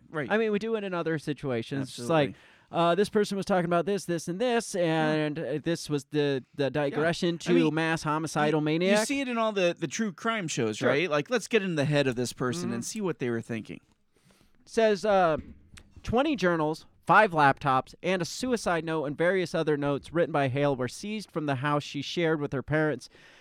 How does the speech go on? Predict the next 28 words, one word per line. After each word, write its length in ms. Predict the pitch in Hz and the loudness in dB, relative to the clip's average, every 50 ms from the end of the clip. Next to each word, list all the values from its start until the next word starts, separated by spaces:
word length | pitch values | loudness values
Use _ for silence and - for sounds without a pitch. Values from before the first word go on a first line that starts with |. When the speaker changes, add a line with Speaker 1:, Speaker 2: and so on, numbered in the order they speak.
| _ - | _ -4
Speaker 2:
as 160 | - 160 165 147 | -2 -2 2 4
well 220 | 175 180 190 202 | 4 6 6 6
as 80 | 185 - | 4 2
two 260 | - - 220 240 247 | 0 -2 -2 -2 -2
memoirs, 680 | 214 185 147 151 151 151 147 147 143 139 139 139 - - | 0 0 0 2 2 4 4 4 4 4 4 2 0 -2
five 300 | - 196 202 220 233 196 | 2 4 4 4 4 2
Covenant 460 | - 170 196 208 202 214 190 175 - | 2 2 4 4 4 4 2 0 -2
<laughs> 0 | |
School 240 | - - - 180 180 | -4 -4 0 2 2
yearbooks, 600 | 143 170 156 160 160 175 180 147 156 151 - - | 4 2 2 2 2 2 2 2 2 0 0 -2
and 120 | 160 143 135 | -6 -8 -4
seven 320 | - - 233 220 247 226 | -2 -2 -2 0 -2 -4
cell 260 | 190 - 208 185 185 | -4 0 2 2 2
phones, 320 | 180 - 135 117 117 120 - | 2 2 -2 -4 -4 -4 -8
according 440 | - - - 156 180 180 185 165 | -10 -6 -2 -2 0 0 -2 -2
to 180 | - - 180 165 | -4 -4 -4 -4
a 40 | 156 | -4
search 360 | - - 240 262 - - - | -2 0 -2 -2 -2 -4 -6
warrant." 320 | 147 131 120 113 92 - _ _ _ _ - - - - - - - - - | -4 -2 -2 -2 -4 -6 _ _ _ _ -18 -16 -16 -16 -16 -18 -18 -18 -14
Speaker 1:
She 180 | - - 277 | -12 -8 -4
had 180 | 285 285 277 196 | -2 -2 -2 -2
problems. 600 | - 160 147 147 139 113 107 95 95 - - - - _ _ - - - - | -2 0 2 2 2 0 -2 -6 -8 -10 -10 -12 -14 _ _ -20 -18 -8 -6
<laughs> 80 | 208 170 - - 226 - - - - - _ _ _ _ _ - - _ _ _ _ _ _ _ _ _ _ - | -6 -6 -4 -6 -8 -8 -8 -12 -20 -20 _ _ _ _ _ -20 -20 _ _ _ _ _ _ _ _ _ _ -8
Who 140 | - 269 294 | -6 -6 -6
Speaker 2:
That 60 | 294 247 | -4 0
Speaker 1:
writes 180 | 156 165 180 - | 2 2 2 2
that 180 | - 165 123 78 | 2 -2 -2 -2
much? 420 | 107 120 107 - - - - - | -4 -8 -8 -8 -8 -10 -10 -10